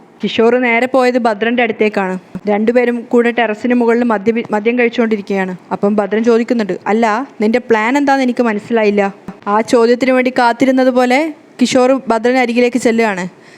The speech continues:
"സിമ്പിൾ പ്ലാനാ അങ്കിളെ. ഞാനും ഗീതവും തമ്മിലുണ്ടായിരുന്ന ബന്ധം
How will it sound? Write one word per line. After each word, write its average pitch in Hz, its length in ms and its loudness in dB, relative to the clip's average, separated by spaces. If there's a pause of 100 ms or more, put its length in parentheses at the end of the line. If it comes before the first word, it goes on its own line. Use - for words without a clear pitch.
(160)
"സിമ്പിൾ 302 420 2
പ്ലാനാ 240 400 0
അങ്കിളെ. 190 380 -2 (300)
ഞാനും 214 420 0
ഗീതവും 240 360 0
തമ്മിലുണ്ടായിരുന്ന 247 600 0
ബന്ധം 226 440 -2